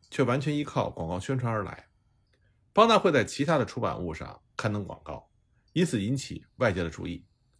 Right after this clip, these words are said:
从而保证了他的周刊的巨大发行量，使他能够以巨额的稿酬来支付作者。而他对广告事业的热衷，又促使他进行更为大胆的试验。当《先驱报》的总编贝奈特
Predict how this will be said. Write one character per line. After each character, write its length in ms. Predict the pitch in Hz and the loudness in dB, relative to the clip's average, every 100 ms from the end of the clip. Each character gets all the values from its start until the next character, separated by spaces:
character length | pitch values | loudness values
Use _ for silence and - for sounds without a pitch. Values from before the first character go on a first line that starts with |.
| _ _ - | _ _ -2
从 140 | - | 6
而 80 | 220 | 8
保 260 | - 113 80 | 8 6 6
证 140 | 139 | 2
了 80 | 110 | -2
他 140 | - | -2
的 80 | 110 | -4
周 200 | - 139 | 0 0
刊 220 | 131 123 | 0 -2
的 180 | 107 - - | -4 -6 -8
巨 120 | 127 | -2
大 120 | 101 | -2
发 160 | 78 92 | -4 -10
行 140 | 92 | -8
量， 160 | 92 - _ _ _ _ _ _ | -8 -10 _ _ _ _ _ _
使 160 | - 147 | 2 6
他 100 | 190 | 8
能 140 | 180 | 6
够 180 | 185 156 | 6 4
以 240 | 87 73 - | 4 -2 -6
巨 160 | - 214 | 2 4
额 100 | 160 | 4
的 120 | 147 | 2
稿 240 | - 67 | -4 -10
酬 400 | - 71 90 - | -12 -10 -10 -10
来 100 | - | -10
支 160 | 98 127 | -6 -4
付 140 | 120 | -4
作 160 | 127 101 | -4 -6
者。 100 | - - - _ _ - - - - | -8 -18 -20 _ _ -20 -20 -16 2
而 60 | 175 | 8
他 140 | 220 | 8
对 120 | 226 | 8
广 220 | 151 104 92 | 6 2 2
告 100 | 139 | 0
事 220 | - 160 | 2 2
业 80 | 101 | 2
的 80 | |
热 180 | 104 127 | 2 0
衷， 240 | 85 113 113 _ _ _ _ - | 0 -4 -8 _ _ _ _ 4
又 100 | 196 | 4
促 180 | 190 160 | 6 2
使 120 | 95 | 4
他 100 | 107 | 0
进 180 | 120 110 | 0 -2
行 320 | - 80 - _ | -4 -10 -10 _
更 140 | - 135 | 0 2
为 100 | 143 | 4
大 240 | 160 110 | 2 0
胆 140 | 78 | -4
的 40 | - | -10
试 200 | - 85 | -8 -6
验。 180 | - _ _ _ _ _ _ | -8 _ _ _ _ _ _
当 180 | - 240 | 2 4
《先 200 | 240 262 | 6 4
驱 100 | 240 | 6
报》 140 | 214 | 4
的 60 | 127 | 2
总 200 | 113 76 | -2 -6
编 180 | 107 127 | -2 -2
贝 140 | 143 | 0
奈 140 | 123 135 | 0 -2
特 320 | - - | -4 -8